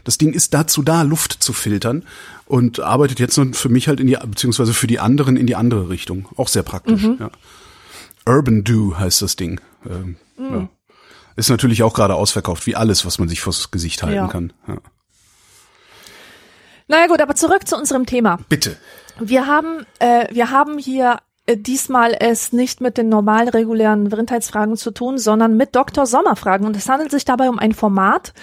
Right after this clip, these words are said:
Speaker 2: das wir beide entwickelt haben. <laughs> Ich weiß nicht, ob man das so sagen kann. Ähm, vor sehr, sehr vielen Jahren.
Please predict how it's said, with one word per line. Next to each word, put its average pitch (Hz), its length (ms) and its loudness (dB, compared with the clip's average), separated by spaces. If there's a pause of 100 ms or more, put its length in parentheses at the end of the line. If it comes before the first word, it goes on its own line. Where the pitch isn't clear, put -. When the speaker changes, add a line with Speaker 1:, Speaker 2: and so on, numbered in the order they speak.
(480)
Speaker 2:
das 226 280 0
wir 247 180 2
beide 220 580 0
entwickelt 226 840 -2
haben. 233 480 -2
<laughs> - 180 -4
Ich - 80 -10
weiß 202 140 -2
nicht, 202 40 -2
ob 190 60 -2
man 196 100 -4
das 202 140 -4
so 190 80 -4
sagen 190 320 -4
kann. 220 260 -2 (580)
Ähm, 208 500 2
vor 311 180 4
sehr, 285 300 2
sehr 269 160 2
vielen 262 640 -2
Jahren. 202 480 2